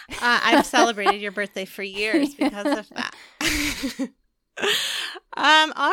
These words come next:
Speaker 1: right. Well, should we go to housekeeping?
Speaker 2: Yes.
Speaker 1: Okay. Um, so you can find us at magic monday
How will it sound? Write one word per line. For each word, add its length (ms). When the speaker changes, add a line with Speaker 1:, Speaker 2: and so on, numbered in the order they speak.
Speaker 1:
right. 400
Well, 140
should 220
we 120
go 160
to 140
housekeeping? 880
Speaker 2:
Yes. 880
Speaker 1:
Okay. 360
Um, 680
so 1500
you 180
can 140
find 280
us 200
at 160
magic 360
monday 640